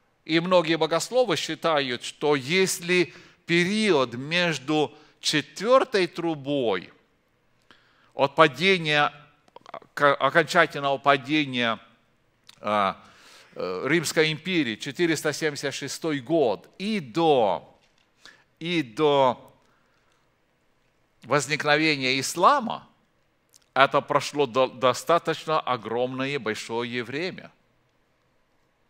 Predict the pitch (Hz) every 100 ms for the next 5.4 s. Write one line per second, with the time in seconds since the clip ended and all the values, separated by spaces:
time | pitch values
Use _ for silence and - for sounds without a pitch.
0 | _ - 127 131 135 127 123 110 117 120
1 | 139 151 139 123 110 - - - 113 -
2 | 147 170 113 101 107 - 107 127 127 117
3 | - 127 160 156 90 71 _ _ _ _
4 | _ _ _ - 113 120 117 117 - 117
5 | - 135 135 -